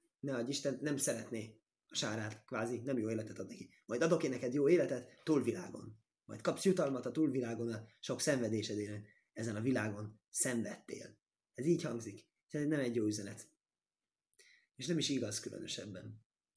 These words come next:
Teremtő nagyon szereti igaz embereket, Sárát, és nagyon jó életet adott neki már itt, ezen a világon is, ezen a földön is. És ezért mondja, utal rá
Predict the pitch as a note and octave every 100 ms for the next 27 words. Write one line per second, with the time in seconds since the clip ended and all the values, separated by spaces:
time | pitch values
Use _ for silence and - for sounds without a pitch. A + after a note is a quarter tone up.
0 | _ - E3+ E3 E3 E3+ D#3+ E3+ D#3 C#3
1 | C3+ B2 B2+ B2 C3 G#2+ D3+ E3 D3 C#3
2 | B2 - C#3 C3+ B2 A#2+ - _ _ _
3 | _ - A2 D3+ C3+ C3 C#3+ C3 A#2+ A#2+
4 | G#2+ - A#2+ A2+ A2+ A2 G#2+ - B2 B2
5 | - C3 - A#2 A#2 G#2 C3 C#3+ A#2 A2+
6 | B2 - C3 - B2 A2 A2 C#3 A#2+ A#2
7 | - D3 - - _ _ _ _ _ _
8 | - _ D3+ D#3+ D#3 B2 B2 B2+ C#3+ D3
9 | C#3+ C#3 C#3 C#3+ - _ _ - D#3+ D#3
10 | B2 A2 A2 A2 A#2+ C#3 C#3+ C#3+